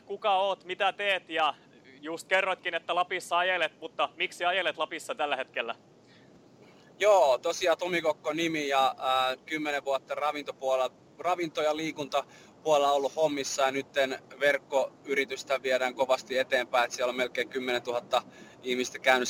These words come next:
Speaker 2: meidän valmennuksen läpi ja on ollut paljon pinnalla näistä ravintoasioista ja ravintokeskusteluista, taistellut vähän tulimyllyjä vastaan ynnä muuta ja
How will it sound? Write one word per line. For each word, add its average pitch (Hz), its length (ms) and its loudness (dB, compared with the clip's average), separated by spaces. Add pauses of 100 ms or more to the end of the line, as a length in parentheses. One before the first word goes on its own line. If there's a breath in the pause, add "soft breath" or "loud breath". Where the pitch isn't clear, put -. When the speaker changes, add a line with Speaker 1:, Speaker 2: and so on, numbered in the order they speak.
Speaker 2:
meidän 120 200 2
valmennuksen 156 600 4
läpi 143 300 2
ja 131 200 6
on 131 220 0
ollut 127 320 -2
paljon 135 260 2
pinnalla 131 420 -4
näistä 123 240 -8
ravintoasioista 120 1500 -2 (100)
ja 120 80 -6
ravintokeskusteluista, 120 1300 -2 (360)
taistellut 120 400 -4
vähän 120 180 -4
tulimyllyjä 120 580 -2
vastaan 117 420 2
ynnä 120 140 -6
muuta 123 380 2
ja 117 200 4